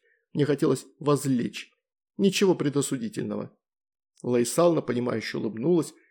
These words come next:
но в мыслях запечатлела эти слова Оошона огненными буквами – чтобы обязательно процитировать их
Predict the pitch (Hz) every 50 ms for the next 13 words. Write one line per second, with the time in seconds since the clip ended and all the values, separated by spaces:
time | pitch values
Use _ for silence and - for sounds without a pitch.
0 | _ _ _ _ - 117 131 127 107 120 127 170 196 175 - 143 135 117 123 -
1 | - - - 120 - - - 160 170 156 139 - - - 127 - 113 - - 127
2 | 120 120 131 - - - 117 113 110 - - - 151 143 135 - - - - 147
3 | 120 131 135 139 139 139 143 131 135 165 156 - - 131 127 - - - - -
4 | _ _ _ _ _ _ - - - 131 110 - - - 120 104 113 104 95 113
5 | 139 160 147 - - 123 113 110 - - 113 - - 110 - - - 147 143 135
6 | 127 117 117 - - - 120 - -